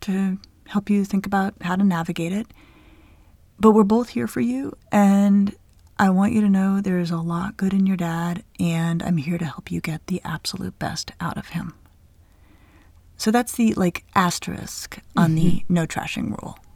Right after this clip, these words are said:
Speaker 2: I love that. You know, I wanna go back to this letter because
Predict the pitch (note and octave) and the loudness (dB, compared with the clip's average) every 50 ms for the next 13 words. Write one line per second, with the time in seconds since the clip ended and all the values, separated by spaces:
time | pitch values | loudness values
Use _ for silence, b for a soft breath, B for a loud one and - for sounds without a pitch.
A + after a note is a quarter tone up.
0 | - - - - - F3+ E3+ D#3+ D#3+ D#3 D3 D#3 D3+ D3 D3 C#3+ B B B B | -20 -20 -18 -12 -8 -6 -6 -4 -4 -6 -6 -6 -6 -8 -8 -10 B B B B
1 | B B B B B G#3+ B3+ C4 B3+ - A#3+ B3+ C#4+ F4 G4 G#4 - F4 C4 A3 | B B B B B 4 4 4 6 4 2 2 2 2 0 0 -2 0 0 0
2 | G#3 G#3 - F#3+ E3 D#3 - - D#3 D#3+ D#3+ D3+ C#3+ C3+ - - - F3+ F3 F3 | 0 0 -2 -2 0 0 0 0 -2 -2 0 -2 -2 -2 -6 -4 -2 -2 -2 0
3 | F3 E3+ D3 - - - | 0 0 2 2 0 -2